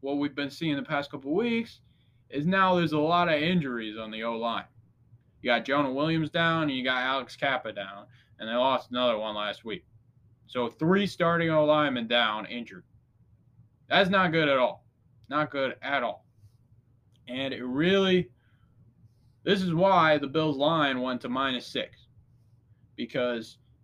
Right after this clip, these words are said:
a lot of people think Burrow's not gonna have any time and he's gonna hold the ball. But what I'm telling you is,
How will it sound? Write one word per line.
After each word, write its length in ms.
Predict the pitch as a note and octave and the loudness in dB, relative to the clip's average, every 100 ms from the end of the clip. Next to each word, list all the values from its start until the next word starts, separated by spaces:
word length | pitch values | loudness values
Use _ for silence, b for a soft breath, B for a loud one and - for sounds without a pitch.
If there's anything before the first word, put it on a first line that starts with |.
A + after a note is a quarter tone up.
| _ - | _ -10
a 60 | - | 0
lot 160 | D3+ | 0
of 60 | E3 | 0
people 260 | F#3 E3 D#3+ | -4 -6 -4
think 260 | F#3+ E3+ | -2 0
Burrow's 320 | F#3 F3+ F3 | 2 4 4
not 180 | D#3 D#3+ | 2 -2
gonna 160 | D3+ D3+ | 0 0
have 140 | C#3+ | 2
any 180 | D3+ D3 | 2 2
time 540 | D3+ F#3 E3+ D3+ D3 C#3+ | 0 2 4 2 0 -2
and 160 | C3 | -6
he's 140 | C3 B2 | -6 -4
gonna 160 | C#3 | -4
hold 220 | B2 D3+ | 0 -2
the 40 | A#2+ | 0
ball. 400 | C#3+ D#3 A#2 - _ _ _ _ _ _ _ _ b b b _ | 2 4 2 -6 _ _ _ _ _ _ _ _ b b b _
But 60 | C3 | 0
what 120 | C#3+ | 4
I'm 140 | G3 | 4
telling 400 | G3 G3+ A3+ G#3 | 6 6 6 4
you 240 | D3+ C3+ B2 | 4 2 0
is, 400 | A#2+ A#2 - | -2 -4 -8